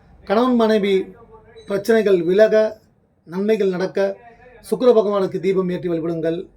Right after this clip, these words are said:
துளாராசி நேயர்களுக்கு எல்லா நன்மைகளும் எல்லா ஐஸ்வர்யங்களும் உண்டாக ஸ்ரீரங்கநாத பெருமாளும் சுக்கிர பகவானும்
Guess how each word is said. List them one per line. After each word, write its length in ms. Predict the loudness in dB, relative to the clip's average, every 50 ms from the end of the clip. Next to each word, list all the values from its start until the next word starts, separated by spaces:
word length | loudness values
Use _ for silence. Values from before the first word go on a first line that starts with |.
| _ _
துளாராசி 500 | -2 0 0 2 4 4 2 2 2 -2
நேயர்களுக்கு 500 | -2 -2 0 0 -2 -4 -2 -4 -2 -2
எல்லா 240 | 0 2 2 2 2
நன்மைகளும் 580 | 2 0 -4 -2 -2 -2 -2 -2 -4 -6 -8 -14 _ _ _ _ _ _ _
எல்லா 420 | -6 -4 -2 -2 0 2 2 4 4
ஐஸ்வர்யங்களும் 600 | 2 0 2 0 2 2 2 0 0 -2 -2 -4 -4
உண்டாக 520 | -2 0 0 0 0 -2 -2 -4 -4 -8 -12 _ _ _ _ _ _ _ _ _ _ _ _ _ _ _ _ _ _ _
ஸ்ரீரங்கநாத 680 | _ -6 0 2 4 4 4 4 2 0 2 0 -2 0
பெருமாளும் 580 | 0 0 2 2 2 0 0 0 0 -2 -4 -6 -12 -14 -18 -20 -20 -20 -14 -4
சுக்கிர 260 | -4 0 2 4 4 4
பகவானும் 540 | 2 2 0 0 0 0 -2 -2 -4 -8